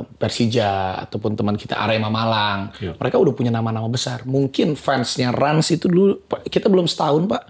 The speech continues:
Speaker 2: Iya.
Speaker 1: Kita belum setahun. Ya, kita juga belum punya fans yang fanatik, tapi saya kombinasikan si digitalnya Rans semuanya
Speaker 2: Iya.
Speaker 1: dengan, kalau total dengan TikTok dengan semua tuh seratus dua puluh juta.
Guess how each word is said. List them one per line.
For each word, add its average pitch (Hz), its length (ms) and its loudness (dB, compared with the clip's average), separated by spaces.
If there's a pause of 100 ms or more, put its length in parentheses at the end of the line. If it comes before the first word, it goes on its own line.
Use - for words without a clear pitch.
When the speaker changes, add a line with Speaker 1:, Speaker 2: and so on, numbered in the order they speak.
(120)
Speaker 2:
Iya. 87 220 -8
Speaker 1:
Kita 147 180 -2
belum 143 180 4
setahun. 151 640 0 (680)
Ya, 160 440 -2
kita 156 160 -2
juga 135 240 2
belum 123 160 0
punya 123 160 -2
fans 123 320 -2
yang 123 80 -2
fanatik, - 480 -2
tapi 202 560 -2 (400)
saya 123 320 -2
kombinasikan 131 1120 -2
si 185 480 0 (880)
digitalnya 123 1040 2
Rans 127 360 0
semuanya 135 520 0
Speaker 2:
Iya. - 160 -20
Speaker 1:
dengan, 127 280 -2 (160)
kalau 127 200 0
total 123 320 2
dengan 123 160 0
TikTok - 400 -4
dengan 127 160 -2
semua 131 160 -2
tuh 175 120 0
seratus 143 280 -2
dua 143 120 0
puluh 123 160 -2
juta. 139 360 -4